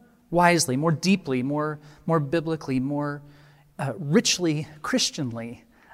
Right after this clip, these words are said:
about what it is to feel anxious, what it is to be afraid, and how that experience can draw us into your throne room, can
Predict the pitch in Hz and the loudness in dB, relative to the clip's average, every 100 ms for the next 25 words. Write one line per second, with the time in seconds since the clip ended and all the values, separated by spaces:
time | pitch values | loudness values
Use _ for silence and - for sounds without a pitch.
0 | - 160 - 196 185 - - _ _ _ | -4 -2 -2 -4 -6 -10 -16 _ _ _
1 | - 190 302 - 220 135 107 120 - - | -2 2 2 0 -2 -2 -2 -4 -4 -8
2 | _ - 175 160 - 202 180 160 147 143 | _ -8 -6 -6 -6 -6 -4 -4 -6 -10
3 | - 101 - - - _ _ _ _ _ | -12 -10 -8 -8 -10 _ _ _ _ _
4 | _ - - - 196 185 185 175 123 - | _ -16 -14 0 2 2 0 -2 -4 -6
5 | 143 123 160 151 131 - - 147 135 110 | -8 -6 -4 -4 -6 -10 -12 -8 -8 -10
6 | 101 101 _ _ _ _ _ _ 156 143 | -12 -16 _ _ _ _ _ _ 0 0
7 | - 190 160 139 170 165 - - 156 156 | 0 0 0 0 -8 -4 -4 -4 -4 -2
8 | 135 127 - 147 131 127 147 180 190 - | -2 -4 -8 -8 -8 -6 -4 -2 -2 -4
9 | 151 143 - 165 208 - 185 156 139 - | -6 -6 -2 0 0 0 -2 0 -2 -2
10 | 143 131 127 104 98 - - - _ - | -4 -4 -4 -8 -14 -20 -20 -20 _ -14
11 | - - - 175 170 | -12 -6 -2 0 -2